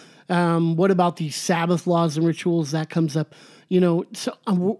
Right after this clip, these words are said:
right now, this episode, we're not trying to get specific. The, the, the L G B T Q question we are planning to get to, and that is in our queue, so it's not like something we're trying to tap dance around,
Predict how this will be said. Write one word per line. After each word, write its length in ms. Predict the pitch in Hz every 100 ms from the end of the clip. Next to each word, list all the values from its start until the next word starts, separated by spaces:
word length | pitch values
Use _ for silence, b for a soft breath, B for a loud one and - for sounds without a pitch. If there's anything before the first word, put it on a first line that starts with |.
| -
right 520 | 196 160 208 254 247
now, 380 | 208 175 190 202
this 280 | 160 180 -
episode, 480 | 208 208 - 220
we're 120 | 185 170
not 200 | 175 165
trying 240 | 185 165
to 80 | 160
get 140 | 165
specific. 640 | - - - 156 170 - - B B B B
The, 240 | 175 208
the, 520 | 202 180 175 170 175 -
the 560 | 175 165 160 151 151 -
L 140 | 208 214
G 140 | 196
B 160 | 202 220
T 180 | - 196
Q 480 | - 196 208 214 196
question 600 | - 220 - - 226 180
we 160 | 185 -
are 240 | 185 190
planning 480 | 185 - 170 175 175
to 80 | 160
get 240 | 185 180
to, 260 | - 202 190 B B B
and 160 | 202 196
that 120 | 175
is 200 | 190 180
in 80 | 202
our 140 | 180
queue, 480 | 160 - 190 202 214
so 220 | - 185
it's 140 | 170 196
not 180 | 196
like 180 | 196 170
something 320 | - 185 185
we're 80 | 175
trying 240 | - 175 165
to 80 |
tap 260 | 147 160 147
dance 280 | 165 151 -
around, 420 | 160 156 160 160